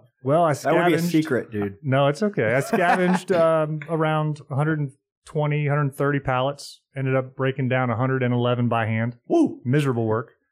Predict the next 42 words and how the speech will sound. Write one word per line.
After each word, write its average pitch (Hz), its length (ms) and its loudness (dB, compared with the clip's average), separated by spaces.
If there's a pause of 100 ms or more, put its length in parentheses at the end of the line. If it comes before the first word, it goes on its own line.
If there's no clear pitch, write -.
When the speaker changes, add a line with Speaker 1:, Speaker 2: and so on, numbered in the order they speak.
(380)
Speaker 1:
Didn't 156 220 0
find 143 280 0
the 120 60 0
tool 139 280 -2
to 117 60 -2
do 123 180 -2
it - 20 0
right 117 260 0
until 107 300 -4
about 104 320 -4
pallet 110 300 -4
one 104 120 -6
hundred. 101 340 -6 (120)
So 110 280 -14 (140)
shame 110 300 -4
on 104 140 -4
me. 104 220 -6 (480)
But 120 140 0
that 131 320 -2
is 123 280 -2
what 120 260 -4
provided 113 360 -4
the 110 60 -6
material 110 440 -4
for 107 340 -4
our 104 160 -2
bar 107 300 -2
wall. 95 300 -10
So 101 400 -6
end 123 160 0
to 123 80 -2
end, 123 260 -2
it 120 120 -8
is 107 160 -4
all 110 360 -2 (400)
hand 123 260 -2
split, 120 380 -2 (540)
uh, 107 320 -10
hand 120 220 -4
installed 110 420 -6
pallet 107 280 -2
wood. 107 240 -4